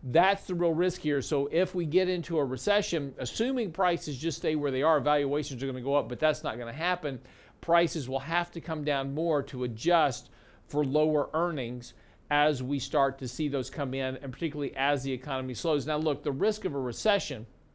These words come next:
has risen markedly now that the Federal Reserve is aggressively tightening interest rates. They're also reducing their balance sheet. But at the same time, we have this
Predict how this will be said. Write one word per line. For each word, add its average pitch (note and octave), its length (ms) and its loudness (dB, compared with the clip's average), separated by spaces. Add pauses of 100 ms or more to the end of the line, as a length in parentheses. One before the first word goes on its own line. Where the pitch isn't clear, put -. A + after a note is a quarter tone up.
(600)
has D3 260 2
risen D#3 420 2
markedly D#3 500 2
now C#3 280 2
that C3 160 -4
the C3+ 80 -8
Federal D#3+ 280 2
Reserve C#3+ 460 2
is F3 340 0
aggressively D3+ 840 0
tightening D3+ 540 -4
interest D#3 380 -8
rates. G2 320 -10 (560)
They're D3 200 6
also D#3 460 4 (180)
reducing D3 560 2
their D3 100 0
balance D#3+ 400 0
sheet. - 240 -10 (680)
But D#3+ 120 6
at C#3+ 100 -2
the D#3 80 -4
same F3+ 340 2
time, G3 440 0
we D#3 100 0
have D#3+ 280 4
this D3 300 0